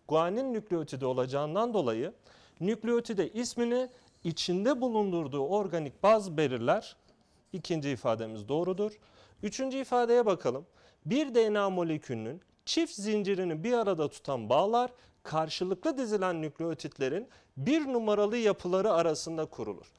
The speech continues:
Hatırlayacağımız üzere Milli Eğitim kitabımızda da vardı. Bir adet fosfat, bir adet deoksiriboz şekerimiz ve karşısında organik bazımız vardı.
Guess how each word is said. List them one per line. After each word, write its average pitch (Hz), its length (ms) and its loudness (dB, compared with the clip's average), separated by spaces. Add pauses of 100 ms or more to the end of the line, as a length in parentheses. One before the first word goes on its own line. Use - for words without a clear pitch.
(220)
Hatırlayacağımız 240 840 2
üzere 156 320 0
Milli 202 240 0
Eğitim 180 280 -2
kitabımızda 120 640 -6
da 107 120 0
vardı. 208 440 -2 (420)
Bir 226 380 0
adet 135 240 0
fosfat, 208 600 -4 (1700)
bir 226 300 0
adet 139 300 -2
deoksiriboz 160 600 -2
şekerimiz 214 720 -2 (400)
ve 214 260 0
karşısında 147 920 -2 (1500)
organik 160 480 -2
bazımız 151 400 -2
vardı. 208 460 0